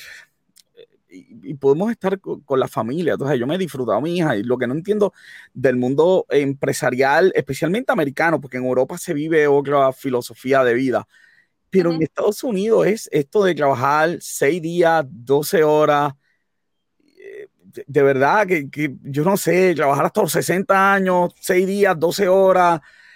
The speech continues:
Speaker 1: y al fin del día cuidarás a tu nieto porque a tu hijo nunca lo viste, y a los sesenta años terminarás probablemente con mucho dinero, pero ya son sesenta años, pues. So, de verdad, ese estilo de vida empresarial, que, by the way,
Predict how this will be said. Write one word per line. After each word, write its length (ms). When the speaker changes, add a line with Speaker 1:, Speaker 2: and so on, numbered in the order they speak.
Speaker 1:
y 120
al 80
fin 160
del 120
día 180
cuidarás 460
a 60
tu 160
nieto 300
porque 140
a 40
tu 120
hijo 220
nunca 260
lo 120
viste, 720
y 140
a 80
los 120
sesenta 360
años 180
terminarás 600
probablemente 520
con 160
mucho 340
dinero, 440
pero 140
ya 180
son 240
sesenta 640
años, 280
pues. 180
So, 240
de 60
verdad, 380
ese 180
estilo 320
de 100
vida 260
empresarial, 1000
que, 140
by 220
the 100
way, 560